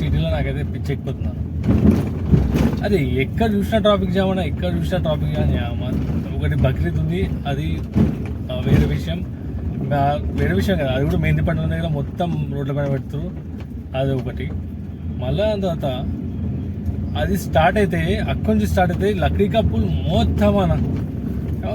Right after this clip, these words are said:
బండి నడిపేయాలంటే చికాకులు ఇస్తున్నాను. చల్, ఈ ఉద్యోగం వద్దు, ఏమొద్దు అనిపిస్తుంది. అది అయిపోయిన తర్వాత సికింద్రాబాద్లో జామ్, బేగంపేట. అసలు ఈ అర్నింగ్ చేసుకుంటూ కూర్చోాలా, పెట్రోల్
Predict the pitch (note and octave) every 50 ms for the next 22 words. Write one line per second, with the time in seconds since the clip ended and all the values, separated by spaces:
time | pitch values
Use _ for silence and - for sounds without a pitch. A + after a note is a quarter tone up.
0 | G#3+ - E3 D3 C#3+ D#3 F#3+ A3+ A#3 G#3 F#3+ - A3 A3 G#3+ A3 A3 G#3 - -
1 | D#3 - E3 E3 F#3+ G3+ - A3+ G3+ F#3 - - G3 G3+ F#3+ F3 D3+ C#3+ C3+ C3
2 | C3+ C#3+ D3 C#3 - - - - C4 - - - - - F3+ E3+ E3+ E3 D#3+ -
3 | - - - - C3+ C3+ - - - - - - - D#3 D#3+ E3 F3 E3 E3 D#3+
4 | C#3+ D#3+ F3+ D3+ D3 C#3+ C#3+ D3 D3 C3+ C#3+ D3 D3 C#3+ - - - - - -
5 | - - - - - - - - - - - - - - - - - - - -
6 | - C3+ C#3+ D3+ E3+ E3+ D#3+ F3+ F3 F3 F3+ F3+ F3 - F3 D3+ C3+ D#3 D#3+ F3
7 | E3+ D#3+ E3 E3 D#3 D#3+ C#3+ C3+ C3+ - - - - - - - - - - -
8 | - - - - C#3 D#3 D#3+ E3 D#3 C#3 C#3+ C3 B2 - A#2 A2 - - - -
9 | - - - - - - - - - - - - - - - - - - - -
10 | - - - - - - - - - - - - - - - - - - C#3 -
11 | E3+ D#3 C3+ B2 A#2+ A#2+ A#2 B2 D3+ F3 F3 E3 D#3+ D3+ - - E3+ D#3 E3+ D3+
12 | D3 C3+ - D3 C3+ C3 D3 C#3 - C#3+ C3 - E3+ F3 E3+ D#3+ D#3